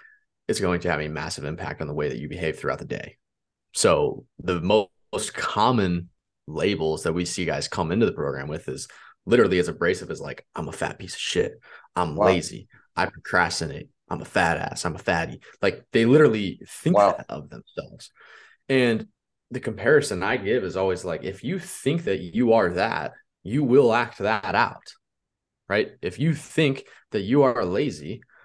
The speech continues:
Speaker 1: you are going to act lazy. You are going to stay on the couch. You aren't going to do those things. If you think that you're a fat piece of shit, you're gonna
Speaker 2: <laughs>
Speaker 1: eat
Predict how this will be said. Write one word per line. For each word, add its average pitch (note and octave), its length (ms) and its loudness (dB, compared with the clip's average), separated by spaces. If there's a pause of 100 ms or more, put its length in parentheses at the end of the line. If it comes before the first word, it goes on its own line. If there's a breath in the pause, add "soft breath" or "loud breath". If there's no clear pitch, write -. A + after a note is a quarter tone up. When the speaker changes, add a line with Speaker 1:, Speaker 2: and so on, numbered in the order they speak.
(320 soft breath)
Speaker 1:
you C3+ 120 6
are D#3 60 8
going A2+ 280 2
to - 180 -6 (100)
act - 380 -8 (200)
lazy. D#3 440 2 (280)
You - 680 -2
are C3 40 8
going B2+ 180 6
to D3 60 -4
stay F#2+ 360 0
on F#2+ 140 0
the B2+ 60 -4
couch. - 720 -6 (840)
You A2+ 80 0
aren't C3+ 100 4
going C3+ 140 6
to C3 80 0
do C#3+ 80 2
those - 140 4
things. - 180 -6 (200 loud breath)
If - 100 -8
you C#3 80 -2
think E3+ 300 0 (200 soft breath)
that G#2+ 100 -8
you're G#2 100 -6
a - 40 -12
fat A2+ 200 -8
piece A2+ 120 -8
of - 60 -12
shit, - 300 0 (220 soft breath)
you're G#3 320 4
gonna C3+ 280 4
Speaker 2:
<laughs> - 40 -16
Speaker 1:
eat E3+ 300 0